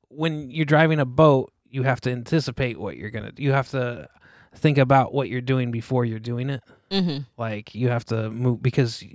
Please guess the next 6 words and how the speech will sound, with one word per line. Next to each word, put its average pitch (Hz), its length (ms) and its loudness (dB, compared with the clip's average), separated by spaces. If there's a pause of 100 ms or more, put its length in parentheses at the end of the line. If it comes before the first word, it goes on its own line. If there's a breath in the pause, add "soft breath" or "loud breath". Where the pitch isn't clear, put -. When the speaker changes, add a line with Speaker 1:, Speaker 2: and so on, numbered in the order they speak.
(420 loud breath)
Speaker 1:
it's - 200 -12
not 135 260 -2
like 113 340 -8
wheels 123 280 0
on 110 140 -8
pavement, 113 540 0